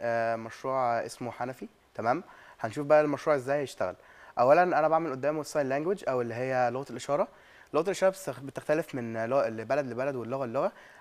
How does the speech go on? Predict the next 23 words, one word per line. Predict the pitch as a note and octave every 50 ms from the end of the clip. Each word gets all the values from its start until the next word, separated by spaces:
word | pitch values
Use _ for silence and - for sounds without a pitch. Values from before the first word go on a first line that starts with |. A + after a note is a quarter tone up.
| -
أنا | - C3+
حاليًا | C3 C3+ C3+ D3
معرف | C#3+ C3 A2+ B2 C3 -
له | C3+ A#2
ست | - - D3 -
حركات | - - B2 A#2 - C#3 -
أساسيين، | C3 - - - A#2 A#2 B2+ E3+ B3 - - - - - - -
هنجربهم | - A#2 A#2 A#2 A#2 C3+ C#3 D3 D3 C3
دلوقتي | A#2+ B2+ C#3+ - D3
ونشوف | B2 - D#3 - - -
هو | C#3 C#3
هي-، | C#3 C3+ A#2 A#2 A2 A2+ A2+ A2 - -
هيطلعها | A#2 A2+ A2+ - - A2+ A2+ A2+ B2+ C#3
لي | C3+
إزاي | B2+ A#2 C3+ C#3
ككلام، | - C3+ - - B2 B2+ C#3+ F3+ - - - - - - - - - -
وإزاي | B2 C3 B2 A#2 C3+ D3 D3+
هي-، | C#3 C3 A#2+ A#2+ B2
هينفذها | A#2 A#2+ A#2+ A#2+ - - D3+ C#3+ D3
بالطرف | C3+ B2 - C#3 C3 C3
الصناعي | C#3 - - A#2+ A#2+ B2
الموجودة | B2 A#2 A2 A#2+ A2+ A2
فيه. | - -